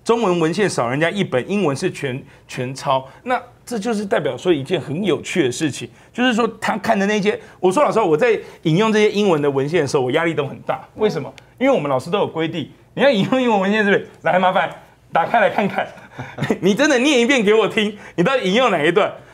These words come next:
我说，所以我每次引用英文文献都，我压力都很大，因为真的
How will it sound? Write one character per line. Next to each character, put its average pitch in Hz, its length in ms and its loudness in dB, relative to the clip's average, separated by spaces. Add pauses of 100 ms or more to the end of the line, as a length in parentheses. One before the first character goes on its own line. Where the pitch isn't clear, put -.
(140)
我 202 80 2
说， 262 100 4
所 277 160 2
以 285 60 4
我 269 140 6
每 175 160 4
次 240 120 0
引 170 120 0
用 226 120 2
英 233 120 2
文 190 140 4
文 165 120 2
献 202 100 0
都， 180 140 4
我 139 140 2
压 175 120 2
力 190 80 -2
都 180 140 2
很 139 140 -4
大， 156 160 -4
因 240 100 0
为 254 80 -2 (160)
真 247 120 -4
的 233 100 -2